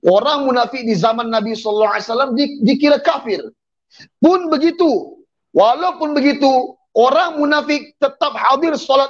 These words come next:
lima waktu sehari semalam di masjid. Berpura-pura di hadapan Nabi sallallahu alaihi wasallam.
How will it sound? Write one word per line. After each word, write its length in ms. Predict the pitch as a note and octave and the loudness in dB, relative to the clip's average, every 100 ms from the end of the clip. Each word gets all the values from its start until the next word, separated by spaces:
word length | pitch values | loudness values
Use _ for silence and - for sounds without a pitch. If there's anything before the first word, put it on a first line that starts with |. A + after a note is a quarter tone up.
| C4 | -4
lima 260 | C4+ C4+ | -2 -2
waktu 400 | B3 - C#4 A#3 _ _ | -2 -6 -6 -8 _ _
sehari 560 | - - C#4 B3 C4+ | -18 0 0 2 -4
semalam 400 | B3 A#3+ A#3+ A3+ | -4 -2 -2 -2
di 80 | G#3+ | -4
masjid. 360 | G#3 - E3 - - _ _ _ _ _ _ _ _ _ | -4 -2 -2 -2 -10 _ _ _ _ _ _ _ _ _
Berpura-pura 960 | - - D4+ C4 D#4 E4 D#4 D4 E4+ D4 | -2 2 2 2 2 4 2 0 2 2
di 160 | C4 | 0
hadapan 400 | C4 C4 C4+ C4 | 0 -2 -6 -6
Nabi 240 | C4 C4 B3 | -6 -4 -6
sallallahu 560 | A#3+ A#3+ A3 A#3 A#3+ | -4 -2 0 2 2
alaihi 240 | A3+ G#3 F#3+ | 2 -2 -6
wasallam. 480 | - D#3+ C3+ A2+ | -8 -6 -6 -6